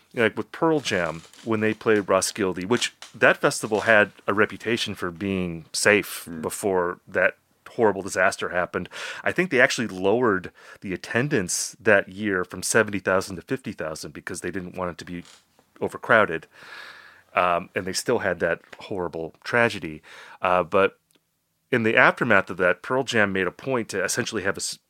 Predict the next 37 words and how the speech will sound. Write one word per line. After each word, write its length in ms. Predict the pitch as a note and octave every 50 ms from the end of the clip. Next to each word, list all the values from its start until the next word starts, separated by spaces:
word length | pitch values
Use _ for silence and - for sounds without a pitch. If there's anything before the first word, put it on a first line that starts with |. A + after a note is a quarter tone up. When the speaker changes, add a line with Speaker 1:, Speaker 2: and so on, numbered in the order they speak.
| _
Speaker 1:
a 240 | - - - - - F#2+
checklist 760 | - - A2 - - - F#2 E2 - - - - - - - _ _ _
that 240 | - G#2+ F#2 F#2 - _
at 140 | - G#2 F#2+
any 180 | A2 A2 A#2+ G2+
festival 420 | - - A2+ - - - G2+ F#2+
they 160 | F#2+ F#2+ F2+
played, 500 | F2+ _ - - G#2+ G2+ F#2+ F#2 F2 E2
they 280 | E2+ F#2 F#2 F#2 G2 G2 - -
would 220 | A2+ G#2 G2 F#2
review 600 | G2 F#2+ F2+ F2 G#2 G#2 G2+ G2 F#2+ F#2 F2+ E2 - - - - - - - - - - - - _ _ _
the 80 | - A2
security 500 | - A#2+ A2 - - A#2+ G#2 F#2+ F#2 F2+
force, 540 | - - F#2+ E2+ E2 E2+ E2+ - - - - - - - - - _ _ -
you 100 | - G2+
know, 160 | G2 F2+ F2
the, 100 | - G2 - _ _ _
the, 160 | - A#2 G#2+ A2 -
the 140 | - A2 G#2+
communication 640 | G2+ - - C3 C3+ A#2+ A#2 - B2+ A#2+ - - A2
channels 500 | - - G2+ F#2 F2+ F2 E2+ D#2+ D#2 -
between 680 | - - - - - A2+ A2 G2 G2 F#2+ F#2 F2+ E2+ - _ - _ _
security 720 | - B2+ - - - B2+ A2+ G#2+ G#2 G#2 F#2+ G2 F#2+ F2+
and 80 | F2+ F2
the 60 | E2+
stage 420 | - - A2 G2 G2+ G2 F#2+ -
if 80 | A2+ -
something 360 | - - - - F#2+ F2+ G2 -
were 80 | A#2
to 100 | F#2 F2+
happen. 440 | E2 F#2 G2 F2 - - F2 D#2+ D#2 - - - - - - - - - - - - _
All 220 | - C#3+ C#3+ C#3+ C#3+
these 360 | C3+ C3 C3 A#2+ A2 - - -
safety 340 | - - D3 C3 - - A2+
protocols, 500 | - - G#2+ G2 F#2+ - - G2 F#2 -
essentially, 760 | F#2 - - F#2 F2+ F2 - - F2+ E2+ F2 E2+ E2+ F2 F#2+ -
that 300 | F#2 F#2+ F#2 F#2 F2+